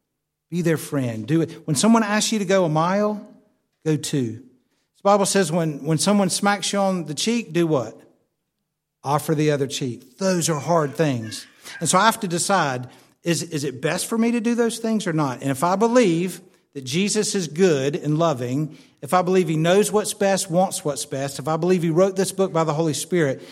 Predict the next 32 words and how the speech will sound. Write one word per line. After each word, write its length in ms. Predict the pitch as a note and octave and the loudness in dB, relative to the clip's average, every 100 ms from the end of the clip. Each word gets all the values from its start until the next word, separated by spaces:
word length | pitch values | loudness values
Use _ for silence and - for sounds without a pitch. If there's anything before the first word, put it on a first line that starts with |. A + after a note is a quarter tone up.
| - - | -18 -2
then 100 | E3 | 2
I 100 | F3+ | 6
know 180 | G3 F#3+ | 6 6
when 160 | F3 | 4
I 80 | D#3+ | 2
choose 380 | D#3+ - A#3+ A3 | 0 2 2 0
to 120 | G3 | -4
submit 460 | - E3+ F3+ F#3+ F#3+ | -4 -2 -2 -4 -6
to 220 | C#3+ A#2+ | -6 -6
it, 220 | B2 - | -8 -10
it's 260 | D3 B2+ - | -10 -8 -10
good 600 | C#3+ D3 F#3 C#3 A#2 A#2 C3+ | -8 0 2 2 -4 -8 -6
and 160 | B2 | -4
right. 380 | B2 A2+ A2 - _ _ _ - | -4 -6 -10 -16 _ _ _ -4
There 160 | G3 A3 | 0 0
are 60 | |
things 440 | - A3 A3+ A#3 G3+ | 0 0 2 2 2
in 160 | B3 | 2
here 480 | F#3+ D3+ C3+ C#3+ C#3+ - _ - | 2 0 -2 -4 -6 -16 _ -14
that 120 | C3+ - | -12 -6
our 260 | D#3 F#3+ G3+ | -2 0 -2
culture 600 | - A3 G3 - D#3 C#3 | -2 0 0 -2 -2 -2
right 360 | D3+ E3+ F3 | 0 -2 -4
now 460 | E3 D3+ B2 B2 B2+ - | -4 -4 -4 -8 -10 -14
does 240 | - B2 A#2 | -8 -6 0
not 460 | D3+ E3+ E3 E3+ | 2 2 2 -2
want 300 | C#3+ D3+ D3+ | -2 -2 -4
to 140 | - C#3+ | -6 -8
hear. 420 | C3 A2+ G#2 G#2 _ _ _ _ _ _ _ _ _ _ _ _ _ _ _ _ _ _ _ _ _ _ _ _ _ _ | -6 -10 -12 -18 _ _ _ _ _ _ _ _ _ _ _ _ _ _ _ _ _ _ _ _ _ _ _ _ _ _
True 240 | D#3 E3+ A3 | 0 2 2
or 80 | F#3+ | 0
false? 640 | E3 B2 G#2 - - | -2 -4 -6 -14 -18